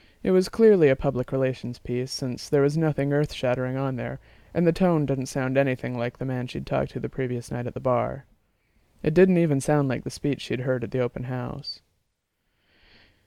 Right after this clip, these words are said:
She realized that she wasn't gonna find the evidence just lying around marked with an X. She needed the equivalent of a map. She switched back to her own user account to check on the script and got an idea.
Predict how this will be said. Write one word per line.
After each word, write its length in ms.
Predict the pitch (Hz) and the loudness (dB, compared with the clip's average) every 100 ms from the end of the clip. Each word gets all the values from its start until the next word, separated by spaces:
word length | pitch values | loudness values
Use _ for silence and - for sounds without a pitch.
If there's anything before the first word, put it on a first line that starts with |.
| _ | _
She 160 | - 277 | 4 6
realized 480 | 269 247 151 147 147 | 8 8 8 6 2
that 140 | 139 | 0
she 80 | 160 | 2
wasn't 260 | 156 156 | 2 2
gonna 160 | 147 143 | 0 0
find 300 | - 143 139 | 2 2 2
the 100 | 139 | 2
evidence 460 | 139 127 120 117 - | 2 0 -4 -6 -4
just 240 | 135 - | -4 -2
lying 280 | 135 131 127 | -2 -2 -2
around 540 | 127 131 123 117 123 | -4 -2 -2 -6 -6
marked 240 | 123 123 - | -4 -4 -4
with 140 | 117 | -4
an 80 | 120 | -2
X. 480 | 120 92 - - - _ _ _ _ _ | -4 -6 -8 -12 -12 _ _ _ _ _
She 180 | - 202 | -2 2
needed 320 | 196 180 143 | 4 6 4
the 80 | 131 | 2
equivalent 500 | 131 147 135 120 117 | 0 -2 -2 -4 -6
of 80 | 135 | -6
a 80 | 131 | -6
map. 340 | 123 107 101 - _ _ _ _ _ _ _ _ _ _ _ | -4 -6 -10 -18 _ _ _ _ _ _ _ _ _ _ _
She 200 | - 196 | -2 -2
switched 340 | - 233 - | 2 2 2
back 240 | 190 170 - | 0 2 2
to 100 | 143 | 0
her 180 | 147 | 2
own 180 | 156 151 | 2 0
user 280 | 127 127 123 | -2 -4 -4
account 440 | 123 131 120 - | -4 -6 -8 -8
to 80 | - | -6
check 200 | 156 151 | -2 0
on 120 | 139 | 0
the 80 | 127 | -4
script 420 | - - 120 - | -6 -4 -4 -4
and 180 | 131 131 | -8 -6
got 200 | 135 127 | -2 -2
an 100 | 117 | -2
idea. 500 | 117 123 131 123 143 | -4 -4 -4 -6 -10